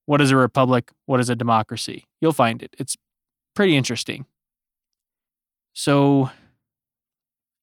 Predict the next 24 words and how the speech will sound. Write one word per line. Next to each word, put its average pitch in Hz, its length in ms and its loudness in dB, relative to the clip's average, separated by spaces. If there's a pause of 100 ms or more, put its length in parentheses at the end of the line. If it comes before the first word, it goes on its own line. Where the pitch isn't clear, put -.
(140)
back 226 280 -2
in 180 180 0
November 131 1040 2 (920)
of 131 140 -10
two 135 100 -4
thousand 123 340 0
sixteen, 113 720 -8 (920)
I - 40 -4
was 139 120 -2
traveling 156 480 0
to 123 320 -4 (100)
Africa 147 420 -2
for 117 200 -6
work, 120 560 -2 (680)
and 143 140 -2
I 143 60 4
was 135 120 2
working 165 380 0
with 139 360 0 (840)
a 156 60 -10
group 151 220 -4
of 143 100 -2
individuals 123 640 -2
from 123 600 -2